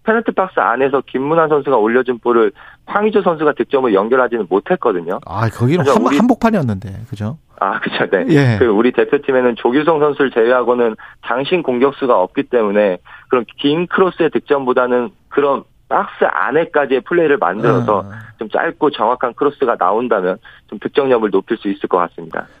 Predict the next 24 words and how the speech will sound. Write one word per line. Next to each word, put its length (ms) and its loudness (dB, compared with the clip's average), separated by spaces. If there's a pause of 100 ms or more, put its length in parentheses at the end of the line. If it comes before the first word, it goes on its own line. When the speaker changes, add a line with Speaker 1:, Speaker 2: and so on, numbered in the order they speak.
Speaker 2:
짧고 340 -6
정확한 440 -2
크로스가 400 -6
필요했다. 680 -2
다음 320 2
상대가 880 2
가나인데 880 0 (460)
어떻습니까? 840 0
이 200 -2
가나가 640 2
삼 260 -2
대 120 2
이로 320 0
지기는 440 0
했습니다마는 840 0 (320)
예상보다 420 2
강하더라 480 2
그런 260 2
이야기를 520 2
많이 240 2
하고 240 0
있는데 320 2
우리가 400 2 (320)
승점을 1120 2